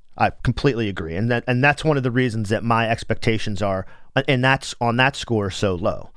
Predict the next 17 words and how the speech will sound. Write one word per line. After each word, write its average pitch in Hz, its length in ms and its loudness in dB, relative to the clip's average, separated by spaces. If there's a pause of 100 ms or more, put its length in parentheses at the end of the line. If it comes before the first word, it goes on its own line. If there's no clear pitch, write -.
(1040)
But 185 280 4
I 175 140 6
think - 540 -2 (1300)
there 180 240 6
is, 226 400 2
and, 165 180 2
and 165 80 6
I, 156 180 4
I 151 100 4
point, 202 360 2
I, 160 220 6
I 151 100 4
always 170 200 0
point 165 280 2
people 139 280 2
to 131 260 2
a, 123 260 2